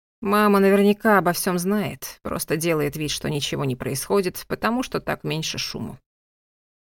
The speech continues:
Он прав. Если у Саймона действительно интрижка на стороне,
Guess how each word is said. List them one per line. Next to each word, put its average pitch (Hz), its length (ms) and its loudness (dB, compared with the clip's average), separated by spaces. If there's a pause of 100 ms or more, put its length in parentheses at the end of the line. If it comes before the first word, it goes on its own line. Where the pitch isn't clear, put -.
(120)
Он 254 280 6
прав. 143 540 -6 (360)
Если 220 400 6
у 208 100 6
Саймона 196 540 4
действительно 185 640 0
интрижка 170 400 -4
на 170 100 -4
стороне, 160 560 -4